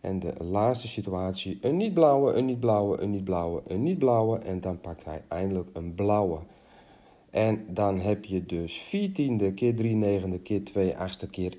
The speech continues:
een zevende. Ja. En dan heb je dus nog zes blauwe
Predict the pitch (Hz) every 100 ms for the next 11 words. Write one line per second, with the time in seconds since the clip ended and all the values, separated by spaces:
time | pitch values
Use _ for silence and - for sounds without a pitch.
0 | - 92 87 - - 98 104 131 143 202
1 | - - - - 82 - - - - -
2 | 90 90 95 110 104 95 92 92 87 90
3 | - - - - 127 101 - - 92 101
4 | 98 85 80